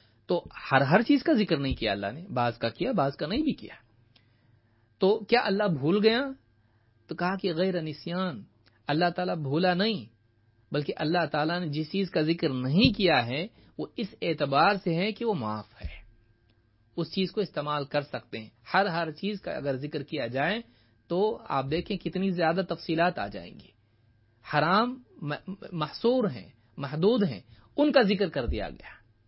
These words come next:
لیکن باقی چیزیں جو جائز ہیں بہت زیادہ ہیں، کس، کس چیز کا ذکر کیا جائے؟ اللہ نے چھوڑ دیا ان کو کہ جس کا،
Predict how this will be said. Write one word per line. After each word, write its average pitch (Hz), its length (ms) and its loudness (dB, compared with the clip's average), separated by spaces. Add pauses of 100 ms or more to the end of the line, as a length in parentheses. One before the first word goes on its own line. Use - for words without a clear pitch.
(600)
لیکن 143 260 -4
باقی 170 320 0
چیزیں 208 260 0
جو 202 120 2
جائز 190 360 4
ہیں 208 140 0
بہت 226 360 4
زیادہ 202 320 6
ہیں، 127 80 -2 (360)
کس، - 120 -6 (120)
کس 262 420 -6
چیز 240 220 -4
کا 226 100 0
ذکر 185 260 2
کیا 160 220 0
جائے؟ 117 220 -6 (240)
اللہ 320 220 -2
نے 247 100 -2
چھوڑ 135 240 -2
دیا 101 160 -6
ان - 140 -16
کو - 100 -20 (480)
کہ 151 80 0
جس 196 220 0
کا، 220 100 4